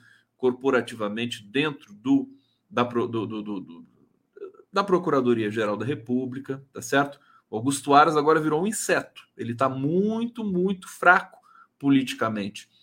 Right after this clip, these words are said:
Não tem mais, né? Não, não tá mais na função de proteger o Bolsonaro. E o Bolsonaro, por sua vez, é um, vai ser um capítulo à parte na live de hoje, porque o Bolsonaro também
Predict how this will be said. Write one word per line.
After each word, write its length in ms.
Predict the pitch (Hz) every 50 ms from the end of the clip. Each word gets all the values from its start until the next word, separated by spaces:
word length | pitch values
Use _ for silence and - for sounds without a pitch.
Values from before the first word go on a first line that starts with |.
| _ _ _ - - - - _
Não 220 | - 131 147 156 147
tem 200 | 151 175 175 170
mais, 480 | 160 151 147 156 160 151 - - - _ _ _ _ _ _ _ _ _
né? 260 | 131 143 156 165 165 - -
Não, 240 | 139 147 147 -
não 360 | 143 143 151 156 170 175 165 -
tá 160 | - 185 190
mais 240 | 180 180 180 175 160
na 140 | 165 165
função 500 | 160 - - 170 151 - - - 151 156
de 120 | 151 143 139
proteger 500 | 139 143 143 139 143 143 127 117 127 123
o 60 | 123
Bolsonaro. 840 | 123 143 165 160 - - 185 180 175 180 202 196 143 117 110 - - - - _ _ _ _ _ _ _ _ _ _ -
E 80 | 135
o 60 | 147
Bolsonaro, 600 | 147 143 185 202 190 - 185 175 180 196 196 185 185
por 100 | 180 165
sua 220 | - - 156 139
vez, 200 | 131 143 180 185
é 60 | 196
um, 80 | 202 190 - -
vai 160 | 143 156 156
ser 140 | 151 - 190
um 60 | 190
capítulo 420 | - 170 170 180 180 - 175 165
à 40 | 147
parte 400 | - - 165 160 156 151 - -
na 120 | 135 131
live 240 | 127 127 127 127 123
de 100 | 120 131
hoje, 300 | 143 165 170 160 - - _ _ _ - - _ _ _ _ _
porque 160 | - 147 -
o 80 | 185 185
Bolsonaro 480 | 180 196 190 190 196 185 185 196 190 190
também 480 | 196 185 180 196 208 214 214 - _